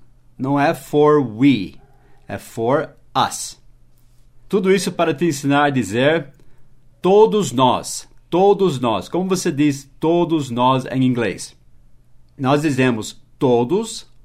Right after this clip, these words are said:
all, A L L, de nós. All of, né, O F, all of us, all of us. Não dizemos como em português todos nós, all us. Não, nós dizemos all of us.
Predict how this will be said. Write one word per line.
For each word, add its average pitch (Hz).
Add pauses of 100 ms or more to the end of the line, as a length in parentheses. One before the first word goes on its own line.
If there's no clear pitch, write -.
(120)
all, 110 (200)
A 113
L 101
L, 131 (360)
de 170 (260)
nós. 120 (200)
All 127
of, 123
né, 107
O 110
F, 101
all 135
of 170 (340)
us, - (160)
all 135
of 143
us. - (500)
Não 135
dizemos 170
como 156
em 135
português 131
todos 143
nós, 98
all 123
us. - (280)
Não, 95 (200)
nós 104
dizemos 120
all 120
of 147
us. -